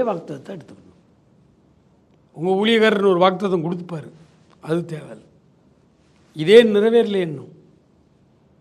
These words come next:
பொறுமை, பொறுமையோடு காத்திருங்கள், பொறுமையோடு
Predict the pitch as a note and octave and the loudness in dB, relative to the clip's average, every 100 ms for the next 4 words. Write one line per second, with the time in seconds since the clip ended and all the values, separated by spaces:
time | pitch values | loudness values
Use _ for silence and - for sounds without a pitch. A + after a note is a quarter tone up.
0 | _ _ _ _ _ _ _ - G#3+ A3+ | _ _ _ _ _ _ _ -2 0 2
1 | F#3 C3+ - - - _ _ _ _ _ | -2 -6 -12 -20 -20 _ _ _ _ _
2 | _ _ _ _ _ _ - F3+ F#3+ G3 | _ _ _ _ _ _ -6 -2 0 2
3 | F#3 F#3 - - - - - _ _ _ | 4 2 -2 -10 -16 -20 -20 _ _ _
4 | _ _ _ _ _ _ _ _ _ _ | _ _ _ _ _ _ _ _ _ _
5 | _ _ _ _ _ _ _ _ _ _ | _ _ _ _ _ _ _ _ _ _
6 | _ _ _ _ _ G3+ A#3+ B3 A#3+ A#3 | _ _ _ _ _ 0 2 2 2 2